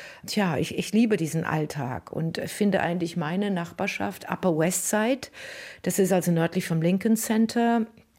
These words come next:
Das ist eigentlich, äh, wunderbar animiert dort. Überall sind Schulen an jeder Straßenecke, Spielplätze an jeder Straßenecke, Menschen mit Kindern. Morgens um acht Uhr sind die Straßen gefüllt und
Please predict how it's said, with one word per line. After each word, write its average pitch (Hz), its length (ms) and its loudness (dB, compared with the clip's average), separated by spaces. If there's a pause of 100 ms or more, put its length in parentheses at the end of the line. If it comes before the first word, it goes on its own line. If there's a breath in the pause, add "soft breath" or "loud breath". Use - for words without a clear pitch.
Das 156 200 2
ist 160 140 0
eigentlich, 165 280 0
äh, 165 180 0
wunderbar 165 500 2
animiert 170 580 0
dort. 170 320 2
Überall 202 500 2
sind 170 220 -2
Schulen 190 420 2
an 156 120 0
jeder 156 180 0
Straßenecke, 160 760 -4 (400 loud breath)
Spielplätze 214 680 0
an 165 80 2
jeder 165 220 2
Straßenecke, 160 800 -4 (400 loud breath)
Menschen 196 560 2
mit 165 160 -2
Kindern. 196 460 4
Morgens 180 500 2
um 175 160 2
acht - 320 -2
Uhr 180 340 4
sind 175 160 -2
die 190 80 2
Straßen 175 460 0
gefüllt 220 720 2
und 180 320 2